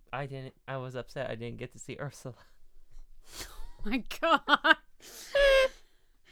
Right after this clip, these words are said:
Speaker 2: Completely wrong.
Speaker 1: Yeah.
Speaker 2: Completely wrong. Also, even beyond the fact that it's a different movie, they're in different oceans.
Speaker 1: <laughs> Uh,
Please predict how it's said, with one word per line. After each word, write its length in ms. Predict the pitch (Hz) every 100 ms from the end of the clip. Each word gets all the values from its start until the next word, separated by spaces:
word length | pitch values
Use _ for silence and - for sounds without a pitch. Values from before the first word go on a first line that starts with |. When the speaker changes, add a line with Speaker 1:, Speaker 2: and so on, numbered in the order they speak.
| - - - -
Speaker 2:
Completely 440 | 269 240 247 202
wrong. 300 | 180 160 - 403 403 320
Speaker 1:
Yeah. 380 | 127 104 95 90
Speaker 2:
Completely 400 | 285 302 262 226
wrong. 260 | 208 170 160
Also, 580 | 262 381 - 226 190 180
even 300 | - 302 339 269
beyond 240 | 247 226
the 60 | 226
fact 200 | 240 233
that 60 |
it's 100 | 196
a 40 | 196
different 280 | 226 214
movie, 180 | 208 220
they're 200 | 202 214
in 100 | 208
different 280 | 208 262 214
oceans. 340 | 254 269 381 330 381 339
Speaker 1:
<laughs> 40 | -
Uh, 460 | 330 320 311 302